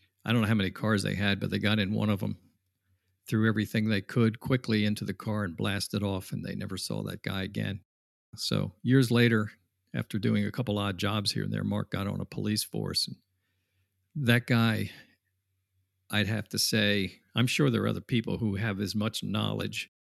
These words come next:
over the years of him being a street cop and homicide cop, detective,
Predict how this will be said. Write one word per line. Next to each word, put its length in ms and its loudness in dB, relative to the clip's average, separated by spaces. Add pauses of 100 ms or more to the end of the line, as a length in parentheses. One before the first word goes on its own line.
(360)
over 180 8
the 120 4
years 480 2
of 120 -6
him 120 0
being 360 0
a 140 -4 (360)
street 380 0
cop 400 0
and 180 -4 (1000)
homicide 540 2
cop, 380 -4 (180)
detective, 680 -2